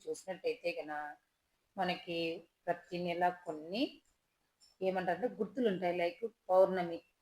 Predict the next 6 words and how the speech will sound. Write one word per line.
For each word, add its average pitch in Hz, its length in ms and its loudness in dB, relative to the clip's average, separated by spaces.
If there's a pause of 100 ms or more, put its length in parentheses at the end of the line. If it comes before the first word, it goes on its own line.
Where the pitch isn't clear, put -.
(460)
పౌర్ణమి 196 420 10 (380)
లై-, 170 440 6 (100)
సున్నా 185 320 0
అంటే 233 240 0
సర్కిల్లో 185 480 2
ఉంటది. 151 320 -6